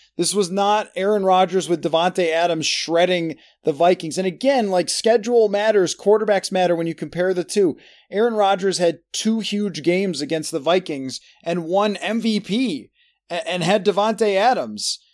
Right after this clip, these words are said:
Like, that didn't happen this year. They, they played barely any good quarterbacks this year, and, and still those guys were able to shred them. They didn't make adjustments.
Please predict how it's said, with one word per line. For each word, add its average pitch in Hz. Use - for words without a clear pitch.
Like, 165
that 208
didn't 226
happen 208
this 233
year. 214
They, 180
they 208
played 208
barely 233
any 320
good 175
quarterbacks 123
this 131
year, 107
and, 135
and 143
still 214
those 147
guys 147
were 139
able 135
to 127
shred 120
them. 113
They 135
didn't 196
make 180
adjustments. 139